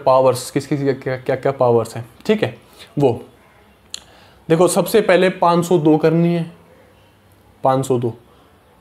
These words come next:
पाँच सौ दो में कुल मिला के, पाँच सौ दो में कुल मिला के चार ब्लॉक्स हैं। ठीक है, ढंग से करनी है पाँच सौ दो,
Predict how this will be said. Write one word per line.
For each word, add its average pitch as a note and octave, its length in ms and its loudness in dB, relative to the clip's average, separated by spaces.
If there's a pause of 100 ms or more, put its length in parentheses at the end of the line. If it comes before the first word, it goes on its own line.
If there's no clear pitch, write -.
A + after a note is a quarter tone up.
(100)
पाँच F3 220 2
सौ G#3 100 4
दो G3 120 2
में G3+ 200 2
कुल A3 200 2
मिला F#3 260 4
के, D3+ 240 0 (920)
पाँच E3+ 220 0
सौ G3 80 2
दो F3+ 140 4
में F3+ 140 2
कुल G3 160 2
मिला E3 240 4
के F3+ 100 2
चार D#3 300 0
ब्लॉक्स B2 360 -2
हैं। A2 140 -12 (460)
ठीक G#3 180 2
है, A#2+ 140 -4 (520)
ढंग D#3+ 240 4
से G3 120 2
करनी C#3+ 240 0
है C#3 60 2
पाँच A#2+ 280 -4
सौ A#2+ 120 -4
दो, A2 140 -8